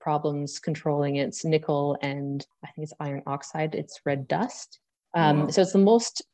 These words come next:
Speaker 1: polluted area and the most marginalized and the most racialized area. So there's another project, there's another project, mega project that we stopped. Um, there's another one that's coming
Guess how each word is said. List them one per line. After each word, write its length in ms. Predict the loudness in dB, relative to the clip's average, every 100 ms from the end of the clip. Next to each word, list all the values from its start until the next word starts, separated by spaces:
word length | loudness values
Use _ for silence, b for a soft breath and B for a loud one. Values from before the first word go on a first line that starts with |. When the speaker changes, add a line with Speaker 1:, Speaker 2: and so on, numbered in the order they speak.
| _
Speaker 1:
polluted 420 | 0 0 2 0
area 300 | 0 -2 -4
and 100 | -6
the 40 | -8
most 160 | -8
marginalized 720 | -6 -6 -4 -4 -2 -2 -4 -4
and 480 | -4 -2 0 -2 -6 -6
the 60 | -6
most 240 | -6 -4
racialized 560 | -6 -4 -4 -4 -4 -4
area. 320 | -6 -4 -6 -8 _
So 560 | 0 4 4 2 0 _ _ _ _
there's 260 | 0 0 2
another 420 | 0 0 0 -2
project, 600 | -2 -4 -2 -4 -6 -16 -20 _
there's 180 | 0 2
another 260 | 2 0 -2
project, 320 | -4 -6 -6
mega 300 | -4 0 0
project 340 | 0 -2 -2 -4
that 140 | -4
we 320 | -2 -2 -2
stopped. 640 | -6 -8 -6 -4 -6 _ -20 -14
Um, 260 | -10 -10
there's 180 | -10 -8
another 280 | -6 -4 -4
one 140 | -4
that's 200 | -6 -8 _ _
coming 260 | -12 -12